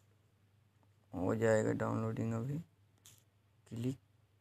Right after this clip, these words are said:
Click, हाँ ये अब यहाँ पे आएगा searching, ऊ-, ऊ-,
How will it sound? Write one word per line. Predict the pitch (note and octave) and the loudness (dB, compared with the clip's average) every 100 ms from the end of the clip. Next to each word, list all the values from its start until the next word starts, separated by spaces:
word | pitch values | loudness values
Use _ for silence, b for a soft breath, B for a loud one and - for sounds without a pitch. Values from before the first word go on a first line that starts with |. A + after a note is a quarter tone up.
| - - - _ _ _ _ _ _ - _ _ - - | -20 -20 -20 _ _ _ _ _ _ -20 _ _ -20 -10
Click, | G#2 B2 C3 - - - _ _ _ _ _ _ _ _ _ _ _ _ _ _ _ _ - | -4 -4 -6 -10 -20 -20 _ _ _ _ _ _ _ _ _ _ _ _ _ _ _ _ -20
हाँ | - A2+ A2+ G#2+ | -8 -2 2 4
ये | A2+ | 6
अब | A#2 A#2+ | 6 6
यहाँ | A#2+ B2 | 6 6
पे | A#2+ A#2+ | 6 6
आएगा | A2+ A#2+ B2 B2+ | 6 8 6 4
searching, | - A2+ A#2 - D3 - - _ - _ _ _ _ _ _ _ _ - | 2 0 0 0 0 0 -12 _ -20 _ _ _ _ _ _ _ _ -2
ऊ-, | B2 B2 A#2+ - - - | 2 4 2 -2 -12 -2
ऊ-, | B2 A#2+ | 2 2